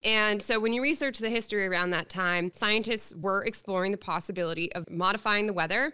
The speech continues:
with experiments like Project Cirrus, which was a collaboration between G E and the U S military to modify hurricanes. And I did a little reading about that because I was curious. So crews dropped dry ice from airplanes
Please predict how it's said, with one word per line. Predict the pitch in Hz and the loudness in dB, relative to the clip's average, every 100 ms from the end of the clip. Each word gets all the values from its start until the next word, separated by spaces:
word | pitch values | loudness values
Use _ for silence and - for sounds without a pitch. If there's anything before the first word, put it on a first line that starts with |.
| - | -4
with | 214 | -4
experiments | 196 - 202 202 190 190 | -2 -2 -2 0 -2 -2
like | 180 - | -4 -4
Project | - 202 214 208 - | -2 2 2 0 -2
Cirrus, | - - 208 139 - - | -4 0 0 0 -2 -2
which | 196 180 | -4 -6
was | 190 | -6
a | 180 | -6
collaboration | - - 202 190 185 185 | -6 0 0 0 -2 -2
between | 180 - 165 165 | -6 -6 -6 -4
G | 214 208 208 202 | -2 0 0 0
E | - | -2
and | 156 | -4
the | 165 | -4
U | 180 180 | 0 0
S | 180 - - | 0 -2 -2
military | 185 170 170 180 156 147 139 | -2 0 -2 -4 -2 -2 -4
to | - 175 160 156 | -6 -4 -4 -4
modify | 160 151 160 147 143 147 - | -4 -6 -6 -4 -2 -4 -8
hurricanes. | - 311 202 - 160 135 - 294 - - - | -4 0 0 -2 -4 -4 -2 -2 -2 -6 0
And | 208 196 196 185 | 4 4 4 2
I | 185 | 0
did | 175 165 160 196 | -2 -6 -2 0
a | |
little | 196 180 | 0 2
reading | 180 170 | 0 0
about | 156 156 | -2 0
that | 156 | -2
because | 165 160 160 | 0 -4 -4
I | 170 | -6
was | 165 | -6
curious. | - 160 143 | -6 -4 -2
So | - 175 | -2 -4
crews | 170 254 254 254 233 | -4 -2 0 0 -2
dropped | 208 175 196 208 208 - - | -4 0 2 2 0 -6 -8
dry | 170 175 190 214 233 | -6 0 2 2 2
ice | 190 185 185 - | 2 2 0 -4
from | 185 175 | -6 -4
airplanes | 180 175 - 180 165 160 160 | -4 -4 -6 -4 -2 -2 -6